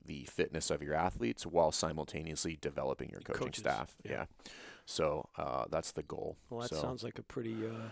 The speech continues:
Speaker 2: pretty
Speaker 1: it's
Speaker 2: good
Speaker 1: great
Speaker 2: twenty.
Speaker 1: because, yeah, and it's great because I get to, uh, I get to do it here, right? So, like,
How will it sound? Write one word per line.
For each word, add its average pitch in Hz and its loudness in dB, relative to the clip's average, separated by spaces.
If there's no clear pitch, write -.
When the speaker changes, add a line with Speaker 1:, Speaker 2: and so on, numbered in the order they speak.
Speaker 2:
pretty 110 12
Speaker 1:
it's 120 12
Speaker 2:
good 127 6
Speaker 1:
great 117 12
Speaker 2:
twenty. 170 12
Speaker 1:
because, 120 12
yeah, 135 12
and 110 10
it's 110 10
great 120 12
because 110 10
I 98 12
get 107 8
to, 90 6
uh, - -2
I 95 2
get 104 6
to 87 0
do 107 10
it - 6
here, - 0
right? 90 10
So, 92 8
like, 85 4